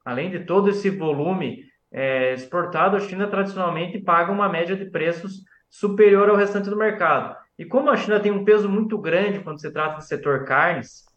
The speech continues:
conforme a China vai baixando os seus preços, os demais importadores muitas vezes adotam medidas parecidas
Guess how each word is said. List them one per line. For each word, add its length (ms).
conforme 520
a 40
China 260
vai 180
baixando 440
os 80
seus 240
preços, 600
os 140
demais 400
importadores 580
muitas 380
vezes 320
adotam 440
medidas 420
parecidas 800